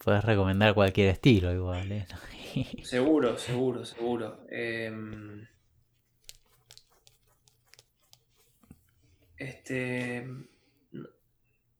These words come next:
Speaker 2: no, te puedo recomendar mi disco favorito de toda la historia, que es, eh,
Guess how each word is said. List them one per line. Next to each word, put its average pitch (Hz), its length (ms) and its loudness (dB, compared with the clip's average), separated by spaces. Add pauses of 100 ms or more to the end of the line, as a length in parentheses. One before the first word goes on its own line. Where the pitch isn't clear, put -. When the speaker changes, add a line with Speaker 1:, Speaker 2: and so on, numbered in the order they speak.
(1500)
Speaker 2:
no, - 180 -6
te 131 100 -2
puedo 190 220 0
recomendar 131 440 0
mi 127 120 -2
disco 143 240 -6
favorito 117 520 -6
de 110 80 -6
toda 120 280 -4
la 113 60 -6
historia, 143 400 -4
que 110 120 -8
es, 104 160 -10
eh, 107 480 -16